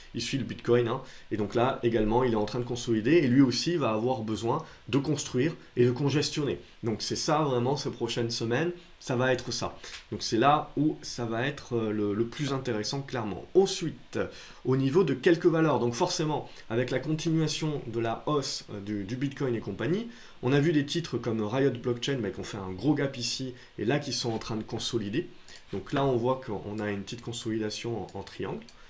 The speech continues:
Donc derrière, si on casse par le haut, on a une continuation haussière. Si on casse par le bas, on aura une construction.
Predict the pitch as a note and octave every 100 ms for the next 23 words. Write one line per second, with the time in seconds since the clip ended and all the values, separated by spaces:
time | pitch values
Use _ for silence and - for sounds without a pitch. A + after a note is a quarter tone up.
0 | - - G2 G#2 B2 C3+ C#3+ C#3 - A#2
1 | A2 D3 - C3 A#2+ B2+ C3 A2+ G2+ G2+
2 | A#2 - A2+ G#2+ G#2+ G2 - D3+ G3+ -
3 | - - B2 G#2+ - C#3+ - A#2 A2 A2+
4 | D#3 C#3+ A#2 A#2 A2+ - B2 - - -
5 | A2